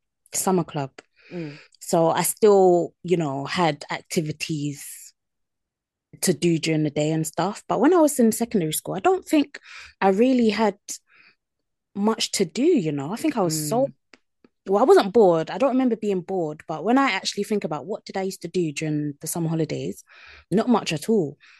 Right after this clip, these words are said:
Speaker 1: I think
Speaker 2: Wow.
Speaker 1: I was genuinely on M S N most of the time.
Speaker 2: Wow.
Speaker 1: I was on M S N.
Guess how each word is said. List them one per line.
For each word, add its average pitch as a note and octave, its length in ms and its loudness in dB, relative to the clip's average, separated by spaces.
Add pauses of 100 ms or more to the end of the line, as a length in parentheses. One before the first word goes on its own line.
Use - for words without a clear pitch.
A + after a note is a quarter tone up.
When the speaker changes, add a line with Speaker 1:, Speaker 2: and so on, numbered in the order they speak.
(140)
Speaker 1:
I G3 80 0
think B3+ 420 0
Speaker 2:
Wow. G3 80 0
Speaker 1:
I - 20 2
was F3+ 140 0
genuinely F3+ 560 2
on E3 240 -8
M E3 160 -4
S D#3+ 140 -4
N G#3 120 2
most D3+ 240 -4
of C#3 120 -8
the - 40 -16
time. C#3 260 -12 (380)
Speaker 2:
Wow. B2 340 -20 (220)
Speaker 1:
I - 60 -6
was E3 80 -2
on E3 140 -4
M G3 140 2
S A3+ 120 -2
N. F3 320 2